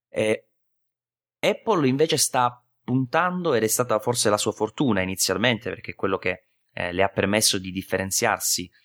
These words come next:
eh, quando è uscito il primo iPhone e in particolare anche poi con l'iPad, ad avere proprio due piattaforme che, per quanto condividano, eh, diciamo,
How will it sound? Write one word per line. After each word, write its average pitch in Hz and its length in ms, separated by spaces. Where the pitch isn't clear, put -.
eh, 90 240
quando 95 240
è 95 40
uscito 95 260
il 92 60
primo 101 300
iPhone 92 340
e - 40
in 95 100
particolare 95 460
anche 92 240
poi 92 160
con 117 140
l'iPad, 135 420
ad 143 140
avere 156 260
proprio 123 220
due 113 300
piattaforme 127 640
che, 92 100
per 95 120
quanto 120 240
condividano, 98 720
eh, 92 300
diciamo, 98 520